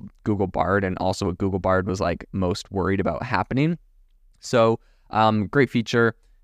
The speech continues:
Uh, they have this thing now up again. It, it got shut down for a while because essentially people are using it to get data from paywalled sites. It was getting around paywalls.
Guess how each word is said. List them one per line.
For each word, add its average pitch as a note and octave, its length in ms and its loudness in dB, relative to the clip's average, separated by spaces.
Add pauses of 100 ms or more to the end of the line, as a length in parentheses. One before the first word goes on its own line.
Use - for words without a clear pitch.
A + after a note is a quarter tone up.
(120)
Uh, G2+ 180 4
they G#2 140 2
have G2+ 220 2
this G2 160 -2
thing G2+ 320 -2
now F#2+ 540 0
up G2+ 220 0 (300)
again. A2 500 -2
It, F#2 200 -4
it G2+ 100 -2
got A2 220 0
shut G#2 220 -2
down A2 300 -2
for A2+ 100 -4
a G#2 60 0
while G2 280 2
because G2 280 -2
essentially G2 440 -4
people G#2 300 -4
are G2 120 0
using F#2+ 380 0
it G2 200 -4
to G2 140 -2
get F2+ 300 -4
data F#2 300 0
from F2+ 460 -2
paywalled F#2 480 0
sites. F#2 440 -2
It F2 60 -2
was F#2 220 -4
getting A#2 260 -2
around F#2 360 -2
paywalls. G2+ 580 -2